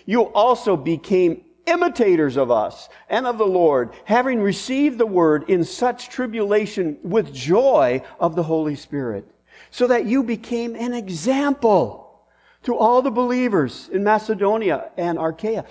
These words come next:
Isn't this great when he's writing to this church plant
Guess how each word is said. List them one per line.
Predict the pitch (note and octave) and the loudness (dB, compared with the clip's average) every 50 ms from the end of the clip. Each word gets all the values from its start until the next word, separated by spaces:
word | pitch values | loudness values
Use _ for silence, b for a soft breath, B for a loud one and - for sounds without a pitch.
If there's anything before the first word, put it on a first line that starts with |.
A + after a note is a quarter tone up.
| B B | B B
Isn't | B D4 D#4 F#4 F#4+ | B -2 0 2 2
this | F#4+ F4 G#3 D#3+ | 2 2 0 -2
great | D3 C#3+ F3+ G3 A3 C#4 D#4+ D#4+ - | -2 0 2 4 4 4 2 0 0
when | B3 A#3+ A#3 | 0 0 0
he's | A#3 A3 E3+ | 0 -2 0
writing | D#3+ F#3 G3+ B3 D4 D4 B3+ | 0 2 2 2 0 -2 -4
to | C4 C#4 | -6 -2
this | A3 G3+ E3+ B2+ - - | 0 -2 -2 -2 -8 -14
church | - - - C4 D#4+ C4+ - - | -10 -2 -2 -2 -2 -2 -6 -4
plant | - C4+ C#4 C#4+ E4 E4+ F#4 F#4 F4 - - | 0 2 2 4 4 4 2 2 0 -4 -12